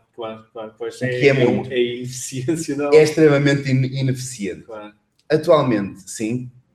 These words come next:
Speaker 2: há, tem, eh, tem, tem-se realizado alguma investigação, eh, nesse âmbito.
Speaker 1: Uhum.
Speaker 2: Até porque, eh, o disparo de arma, de, de uma arma de fogo,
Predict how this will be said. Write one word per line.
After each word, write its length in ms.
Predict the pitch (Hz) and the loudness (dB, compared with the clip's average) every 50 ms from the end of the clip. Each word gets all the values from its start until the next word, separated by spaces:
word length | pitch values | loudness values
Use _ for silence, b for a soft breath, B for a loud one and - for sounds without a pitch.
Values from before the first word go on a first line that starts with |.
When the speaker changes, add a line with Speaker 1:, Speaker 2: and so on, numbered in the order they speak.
| _ _ _ | _ _ _
Speaker 2:
há, 140 | - 95 107 - - 107 | -12 -12 -12 -12 -12 -14
tem, 320 | - _ 123 123 123 123 120 | -8 _ -2 0 0 0 0
eh, 160 | 113 107 98 - | 0 -2 -2 -4
tem, 520 | - - 120 110 110 107 104 104 101 - | -4 -6 -4 -4 -4 -4 -4 -6 -6 -8
tem-se 280 | 104 101 110 107 104 - - | -8 -10 -10 -10 -10 -10 -8
realizado 720 | 110 104 104 107 104 104 98 92 92 90 95 98 92 90 | -6 -6 -6 -4 -4 -2 -2 -2 -2 -2 -4 -4 -4 -2
alguma 280 | 95 104 104 107 113 | -2 -4 -4 -6 -6
investigação, 680 | 110 107 107 - 104 101 98 101 - 98 92 90 87 87 _ _ | -8 -8 -10 -8 -8 -8 -8 -8 -8 -10 -10 -10 -14 -20 _ _
eh, 160 | 90 90 - - | -12 -12 -10 -8
nesse 340 | 107 110 107 104 104 - | -6 -6 -6 -6 -6 -8
âmbito. 400 | 85 82 82 85 87 90 - _ _ | -12 -12 -12 -14 -20 -20 -20 _ _
Speaker 1:
Uhum. 440 | 131 131 127 127 127 127 131 127 131 - | -8 -6 -4 -2 -2 -2 -4 -6 -8 -8
Speaker 2:
Até 260 | 120 117 - 123 117 | -10 -2 2 2 2
porque, 760 | - - - 127 123 - - - 127 127 127 135 131 131 - - _ _ _ _ _ _ _ _ _ _ _ _ _ _ _ _ _ _ _ | 2 0 -2 -4 -4 -4 -4 -2 0 0 0 0 -2 -4 -8 -14 _ _ _ _ _ _ _ _ _ _ _ _ _ _ _ _ _ _ _
eh, 260 | - 113 107 104 104 104 | -4 -4 -2 -4 -4 -6
o 60 | 120 | -6
disparo 420 | 117 - - - - 120 110 104 98 | -10 -10 -4 0 0 2 2 2 0
de 60 | 104 | 0
arma, 280 | 98 95 95 92 92 95 | -2 -2 -2 -6 -12 -14
de, 440 | 92 95 98 90 90 92 87 82 | -12 -12 -12 -10 -10 -12 -14 -14
de 60 | 85 92 | -14 -12
uma 140 | 92 87 | -10 -10
arma 200 | 82 80 80 78 | -10 -10 -12 -16
de 60 | 78 _ | -20 _
fogo, 380 | _ - 80 78 76 - _ | _ -18 -18 -18 -18 -20 _